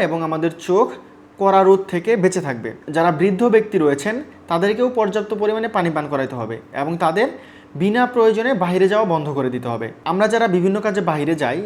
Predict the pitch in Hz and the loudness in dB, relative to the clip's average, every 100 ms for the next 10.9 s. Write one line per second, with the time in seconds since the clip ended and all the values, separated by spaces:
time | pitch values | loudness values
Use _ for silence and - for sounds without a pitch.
0 | 196 151 170 180 220 240 147 151 170 180 | -4 -4 -4 -2 -2 -2 -2 -2 -2 0
1 | 185 202 156 151 - 208 262 - - - | 0 2 -2 -2 -4 -2 -2 -4 -18 -20
2 | - - 160 190 254 - - - 139 151 | -12 -6 -2 -2 -4 -6 -14 -6 -4 -4
3 | 151 175 175 185 190 185 190 190 185 190 | -2 0 2 2 2 0 -4 -6 -4 -2
4 | 277 - - - 143 160 160 220 214 220 | -2 -4 -16 -10 -6 -6 -4 -2 0 0
5 | 135 - - - - 202 240 233 - 185 | -2 -4 -18 -20 -4 0 0 0 -4 -2
6 | 156 147 135 127 - 113 113 110 - 214 | -2 -2 -4 -6 -8 -8 -8 -10 -4 -4
7 | - 240 247 254 190 190 202 202 208 190 | 0 0 0 2 2 4 2 2 0 0
8 | 170 185 180 175 175 175 190 190 190 - | -2 -4 -4 -4 -4 -4 -2 -2 -2 -8
9 | 143 170 180 151 151 156 151 151 151 175 | -8 -6 -6 -4 -4 -6 -6 -6 -6 -6
10 | 160 170 170 165 170 170 175 180 | -4 -4 -2 -4 -6 -8 -4 -2